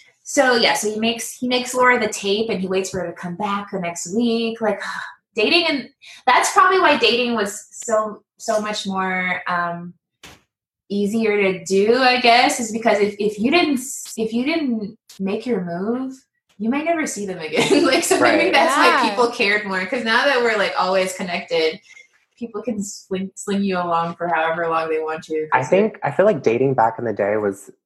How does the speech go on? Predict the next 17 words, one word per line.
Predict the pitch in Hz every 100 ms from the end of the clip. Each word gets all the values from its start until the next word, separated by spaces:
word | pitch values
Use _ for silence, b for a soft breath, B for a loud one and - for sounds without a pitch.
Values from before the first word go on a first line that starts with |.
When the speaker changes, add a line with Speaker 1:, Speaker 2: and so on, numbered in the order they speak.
| -
Speaker 2:
a |
lot | 110 101 -
better | - 101 113 107
because | 101 101
of | 95
the | 101
anticipation. | 92 92 98 98 90 110 95 - 123 131
Like, | 104
everything | - 110 110 110 110
wasn't | 98 101 98
so | 101 92 92
easily | 104 98 101 107 101
accessible. | - - 92 110 120 131
You | 117
couldn't | - 104 104
just, | 101 101
like, | 95 -